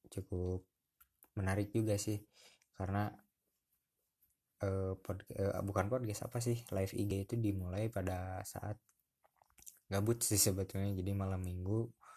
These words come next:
lagi bete kan gitu ya. Tanya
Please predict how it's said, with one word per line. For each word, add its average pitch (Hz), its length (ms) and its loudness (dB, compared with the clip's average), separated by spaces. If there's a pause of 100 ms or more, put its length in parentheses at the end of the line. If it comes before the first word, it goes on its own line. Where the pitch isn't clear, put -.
(380)
lagi 92 240 -4
bete 98 560 -2
kan 107 160 -4
gitu 98 300 -6
ya. - 20 -16 (640)
Tanya 98 640 -2